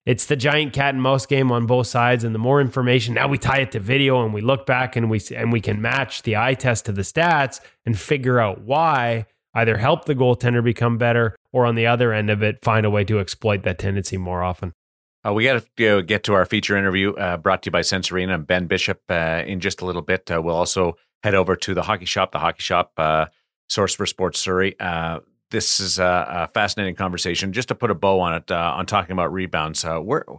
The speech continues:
Speaker 2: like, we're only a couple of years into the, the idea that, that you kick out rebounds and you want hot rebounds, or what, what's your terminology that you use, Woody?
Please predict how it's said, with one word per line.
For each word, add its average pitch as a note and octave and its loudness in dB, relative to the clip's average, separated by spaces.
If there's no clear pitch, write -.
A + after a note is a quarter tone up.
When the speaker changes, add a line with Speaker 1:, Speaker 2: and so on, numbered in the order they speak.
Speaker 2:
like, A#2 -2
we're A3 -2
only A2 0
a C#2 -4
couple - -6
of F2 -6
years F#2 -4
into F2 -6
the, D#2 -6
the E2 -10
idea F2+ -6
that, D#2+ -8
that F2+ -8
you F2 -10
kick - -8
out F#2 0
rebounds D2 -8
and F#2 -8
you F#2 -4
want E2 -6
hot F#2 0
rebounds, B1+ -12
or D#2+ -6
what, F2+ -8
what's G2 -8
your G2 0
terminology F#2 -2
that - -6
you F2+ -6
use, F2+ -6
Woody? G2 -6